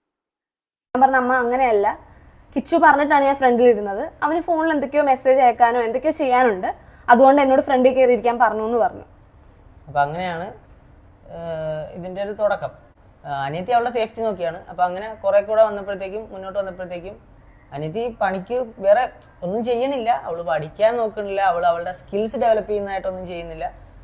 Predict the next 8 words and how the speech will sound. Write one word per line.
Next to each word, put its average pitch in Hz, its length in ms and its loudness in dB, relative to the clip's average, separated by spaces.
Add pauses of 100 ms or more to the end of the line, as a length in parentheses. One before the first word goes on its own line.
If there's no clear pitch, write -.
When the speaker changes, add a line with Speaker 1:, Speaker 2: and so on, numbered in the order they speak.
(160)
Speaker 2:
ചുമ്മാ 175 260 0
വീട്ടിൽ 247 280 0
ഇരിക്കുന്നു 233 420 -2
എന്നതിന്റെ 233 440 0
അപ്പുറത്ത് 214 480 -2 (520)
കുറച്ച് 240 180 2
അഫയേഴ്സ് 226 380 2
തുടങ്ങി. 151 300 2